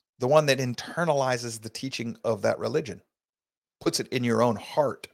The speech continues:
so that you become a self-governing individual. They don't have a problem with religions that are externally governed 'cause they can control the external governing. Then grab hold of that.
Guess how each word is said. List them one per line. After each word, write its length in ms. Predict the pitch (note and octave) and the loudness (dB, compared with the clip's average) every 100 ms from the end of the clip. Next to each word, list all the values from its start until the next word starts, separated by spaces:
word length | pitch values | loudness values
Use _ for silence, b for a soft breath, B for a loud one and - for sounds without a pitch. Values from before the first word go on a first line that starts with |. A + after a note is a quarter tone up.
| _ _ _ _ | _ _ _ _
so 180 | - B2+ | -4 -2
that 140 | A#2 | -2
you 120 | A2 C3 | 0 -2
become 280 | B2+ B2+ | 0 0
a 160 | A#2 A2 | 0 0
self-governing 920 | - - C#3+ C3+ - - B2+ B2+ A2+ | -2 2 4 4 2 2 2 2 -2
individual. 580 | A2+ G#2 B2+ B2+ E2 - _ _ _ _ _ _ _ _ _ b b | -2 -2 -2 -2 -6 -10 _ _ _ _ _ _ _ _ _ b b
They 80 | - | 4
don't 140 | E3 F#3 | 4 4
have 100 | F3+ | 2
a 60 | |
problem 500 | D3 - E3 D#3 B2+ | 0 4 6 6 4
with 140 | A2+ A2 | 0 -2
religions 580 | A2 A2 A#2+ A2 G#2+ | -2 -2 -2 -2 -4
that 140 | G#2 G#2+ | -2 -2
are 120 | - | -2
externally 720 | G#2+ - - - C3+ A#2+ G#2+ | -4 -4 -6 -6 -4 -2 -2
governed 460 | G2 A2 G2 F#2 - | -2 -2 -2 -6 -12
'cause 160 | - G2+ | -14 -8
they 140 | G#2 | -8
can 160 | - F#2 | -8 -12
control 640 | F#2+ F#2+ - C#3+ F#2+ E2+ | -12 -8 -2 -2 -2 -8
the 120 | G2 | -10
external 440 | F2 - - G2+ E2+ | -10 -10 -10 -12 -10
governing. 480 | G2 F#2+ D2+ - - _ _ _ _ _ _ _ _ _ _ _ _ _ _ | -4 -4 -4 -12 -16 _ _ _ _ _ _ _ _ _ _ _ _ _ _
Then 140 | A2+ G#2+ | -8 -2
grab 240 | G2+ F#2+ | 0 -2
hold 400 | - C3+ B2 G2+ | -2 0 0 -2
of 120 | G2 | -4
that. 280 | G2+ F#2 - | -2 -2 -4